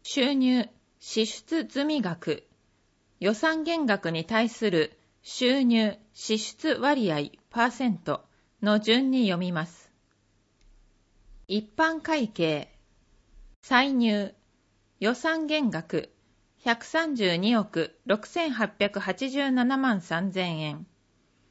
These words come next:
収入済み額、百二十八億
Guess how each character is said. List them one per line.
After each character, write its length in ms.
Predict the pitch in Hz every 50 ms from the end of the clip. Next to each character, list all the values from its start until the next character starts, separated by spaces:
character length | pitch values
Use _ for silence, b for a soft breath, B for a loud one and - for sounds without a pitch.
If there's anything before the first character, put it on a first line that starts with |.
| _ _ _ _ _ _ _ _ _ _
収 300 | - - 262 294 320 320
入 320 | 302 311 311 302 302 277
済 180 | - - 220 226
み 160 | 269 294 254
額、 420 | 220 196 175 - - 151 - - _ _ _ _ _ _ _ _ _
百 320 | _ - 226 240 240 302 311
二 140 | 339 349 302
十 200 | 262 208 190 190
八 380 | 208 196 190 196 - 277 277
億 400 | 226 185 - - 170 160 151 b